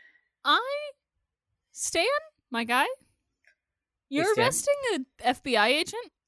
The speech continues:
Speaker 2: Hey, Stan.
Speaker 1: Why don't you read him his fucking rights? Why don't you do this, like, correctly?
Speaker 2: They, he doesn't even read him his rights, and then by the time Derek,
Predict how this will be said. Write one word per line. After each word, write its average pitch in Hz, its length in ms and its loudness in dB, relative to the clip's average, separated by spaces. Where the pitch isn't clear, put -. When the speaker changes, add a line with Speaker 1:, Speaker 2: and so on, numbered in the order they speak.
Speaker 2:
Hey, 160 100 2
Stan. 147 340 -8
Speaker 1:
Why 359 140 0
don't 659 220 2
you 494 100 4
read 311 180 2
him 539 120 6
his 302 140 0
fucking 320 360 0
rights? 330 680 0
Why 339 180 4
don't 587 220 2
you 554 120 -2
do 381 200 4
this, 466 200 6
like, 349 220 0
correctly? 247 1040 2
Speaker 2:
They, 226 160 8
he - 180 -4
doesn't 247 240 6
even 285 220 2
read 147 200 2
him 170 220 0
his 139 240 -2
rights, 139 400 2
and 160 120 -4
then 175 200 0
by 147 160 0
the 214 100 0
time 180 280 -2
Derek, 135 420 0